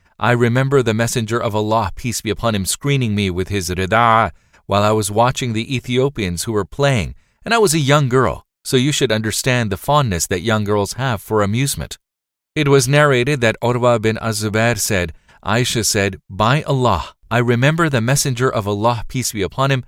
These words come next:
standing at the door to my apartment when the Ethiopians were playing with their spears in the masjid of the Messenger of Allah, peace be upon him, so that I could watch their games. And he was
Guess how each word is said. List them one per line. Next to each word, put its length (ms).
standing 420
at 120
the 200
door 160
to 140
my 120
apartment 640
when 160
the 240
Ethiopians 640
were 240
playing 300
with 140
their 140
spears 580
in 180
the 80
masjid 460
of 140
the 160
Messenger 360
of 180
Allah, 460
peace 280
be 100
upon 300
him, 140
so 160
that 140
I 100
could 200
watch 360
their 180
games. 540
And 120
he 100
was 180